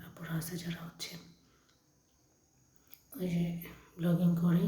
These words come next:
আগে অবস্থা খারাপ ছিল, এখন মোটামুটি একটু ভালো অবস্থানে আছেন ওনারা। ওনাদের ভুল ধরার জন্য উৎপেতে থাকে, মানে ওনা এরকমভাবে দিত না আগে, এখন দেয় কেন,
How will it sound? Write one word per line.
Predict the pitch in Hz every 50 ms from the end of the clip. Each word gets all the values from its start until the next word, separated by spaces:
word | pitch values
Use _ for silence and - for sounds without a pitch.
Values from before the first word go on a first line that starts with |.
| 214 - - - - - - - _ _ _ _ _ _ _ _ _ _ _ _ _ _ -
আগে | - 180 170 175 175
অবস্থা | 170 165 170 165 - - 160
খারাপ | - - 170 165 175 - -
ছিল, | - 175 165
এখন | 170 165 160 - - - - - - - - - _ _ - - - _ _ _ _ -
মোটামুটি | 170 175 180 180 170 165
একটু | 170 165 165 165
ভালো | 160 165 170 165
অবস্থানে | 170 165 165 - 165 170 170 170 170
আছেন | 170 170 170 170 170 170
ওনারা। | 170 170 170 170 170 170 170 170 - - - - - - - - _ _ 202
ওনাদের | 196 196 175 190 170
ভুল | 156 160 175 175
ধরার | 170 175 175 175 175 170
জন্য | 170 180 180 175 175 175 175 175 175 165 170 - - - - - - _ _ _ _ _ _ _ _ _ _ _ _ _ _
উৎপেতে | 208 214 208 214 214 208 196 - - -
থাকে, | - 165 165 - 170 165 151 - - - - _ _ _ _ _ _ - - - - - - _ _ _ _
মানে | 180 196
ওনা | 214 185 180 175 165 160 165 175 185 196 214 214 214 214 208
এরকমভাবে | 190 170 175 165 - 190 185 185 185 190
দিত | 175 175 170 165 175
না | 170 165 165
আগে, | 165 165 180
এখন | 170 160 - - - 180 180 175
দেয় | 170 180 175 170
কেন, | 170 170 170 180